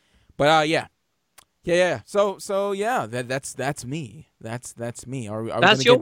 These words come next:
Speaker 2: week,
Speaker 1: down?
Speaker 2: man. You've become, you've, you're, you're, you're slowly becoming me somehow.
Speaker 1: Yeah, yeah. See, see.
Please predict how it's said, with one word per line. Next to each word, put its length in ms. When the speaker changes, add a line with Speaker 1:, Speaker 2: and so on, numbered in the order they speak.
Speaker 2:
week, 100
Speaker 1:
down? 80
Speaker 2:
man. 200
You've 160
become, 340
you've, 240
you're, 300
you're, 300
you're 240
slowly 400
becoming 340
me 360
somehow. 300
Speaker 1:
Yeah, 360
yeah. 420
See, 460
see. 340